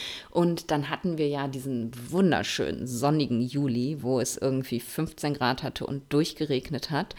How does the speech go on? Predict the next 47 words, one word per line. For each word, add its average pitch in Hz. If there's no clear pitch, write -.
Und 170
danach 160
sprachen 156
wir 165
und 160
sie 156
sagte -
mir, 151
äh, 147
ja, 151
ich -
konnte 156
das 143
Aloe 143
Vera 156
irgendwie 165
nicht 156
weiternehmen. 131
Sorry, 160
aber 147
boah, 143
das -
hat 135
sich -
so 156
falsch 151
angefühlt. 131
Und 175
sie 180
konnte 214
noch 175
nicht 180
mal 151
sagen, 143
warum. 175
Ja, 156
die 156
Hände 170
waren 156
irgendwie 175
auch -
kalt, 156
aber 151
es -
war 147
einfach 147
falsch. 131